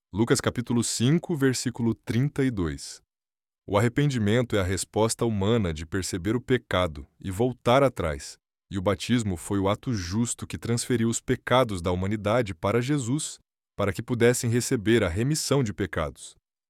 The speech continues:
Deus conectou estes dois processos através de João Batista e Jesus. Portanto, o ministério de João Batista foi o processo de transferir os pecados do mundo para Jesus.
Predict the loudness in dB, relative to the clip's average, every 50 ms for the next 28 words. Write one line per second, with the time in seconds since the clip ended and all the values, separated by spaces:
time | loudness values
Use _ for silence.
0 | _ _ _ _ _ _ _ _ _ _ 0 2 2 2 4 4 6 6 6 6
1 | 6 6 6 6 6 4 2 0 2 4 6 8 8 8 6 4 2 0 2 2
2 | 4 6 6 6 6 4 2 -2 -4 -4 -6 -8 -8 -8 -8 -4 -2 -2 0 2
3 | 4 4 4 4 2 0 -4 -4 -2 0 0 0 2 4 4 2 2 2 0 0
4 | 0 0 0 2 2 4 4 4 4 2 2 2 -2 -4 -6 -8 -10 -14 -14 -16
5 | _ _ _ _ _ _ -8 -8 -6 2 4 6 6 6 4 0 -4 -6 -6 -12
6 | _ _ _ _ _ -6 -2 -2 0 -2 0 2 2 2 2 2 0 0 2 4
7 | 4 4 6 4 4 2 2 -2 -2 -2 -2 -2 -4 -4 -2 0 0 0 0 0
8 | -2 -2 -2 0 0 0 0 0 0 -4 -6 -8 -8 -4 -2 0 0 0 -2 0
9 | 4 4 4 4 4 2 2 2 0 0 0 -2 -2 0 0 0 0 2 0 -2
10 | -2 -2 -2 0 0 0 -2 -2 -4 -6 -4 -2 -2 0 0 -2 -2 -4 -4 -6
11 | -6 -8 -10 -14 -16